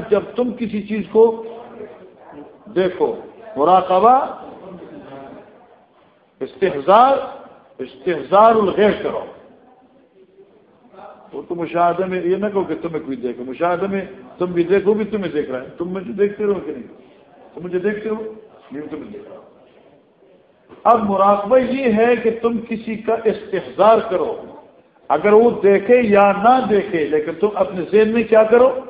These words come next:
اس کو حاضر تصور کرو۔ جیسے لگتا استاد ہے، تمہارا استاد،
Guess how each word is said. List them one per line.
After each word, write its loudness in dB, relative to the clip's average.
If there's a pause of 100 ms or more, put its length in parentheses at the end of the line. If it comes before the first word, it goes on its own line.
(1000)
اس -2
کو 4
حاضر 4
تصور -2
کرو۔ -6 (2250)
جیسے -2
لگتا 2
استاد 4
ہے، -10 (1200)
تمہارا 2
استاد، -4